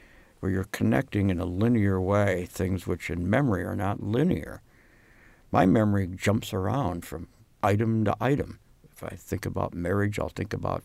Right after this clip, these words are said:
talking to my wife's father, the minister, then I'll go backwards in time to the day I proposed, and I'll go, I jump all around in my memory. I think most of us do. I don't think we think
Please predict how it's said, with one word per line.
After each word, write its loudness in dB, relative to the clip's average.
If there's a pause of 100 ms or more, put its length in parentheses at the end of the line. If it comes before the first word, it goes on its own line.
talking -4
to -4
my -4
wife's -6
father, -2
the -10
minister, -2
then -6
I'll 0
go -2
backwards -2
in -6
time -6 (640)
to -2
the 0
day 2
I 2
proposed, 0
and -2
I'll 0
go, 0 (560)
I 0
jump 2
all 4
around 2
in -4
my -6
memory. -2
I 4
think 2
most 2
of -6
us -8
do. -4
I -2
don't 0
think -2
we -6
think -2